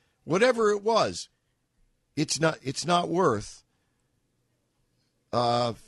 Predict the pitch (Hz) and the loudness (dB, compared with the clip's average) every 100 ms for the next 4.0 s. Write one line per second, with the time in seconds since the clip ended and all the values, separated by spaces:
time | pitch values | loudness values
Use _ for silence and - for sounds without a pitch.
0 | _ - - 190 185 147 147 139 175 - | _ -14 -4 -2 -2 -2 -2 0 -2 -2
1 | - - _ _ _ _ _ _ _ _ | -4 -8 _ _ _ _ _ _ _ _
2 | _ _ _ _ _ _ _ _ _ _ | _ _ _ _ _ _ _ _ _ _
3 | _ - - - 104 175 160 143 60 | _ -4 -4 -6 -6 -2 0 0 -4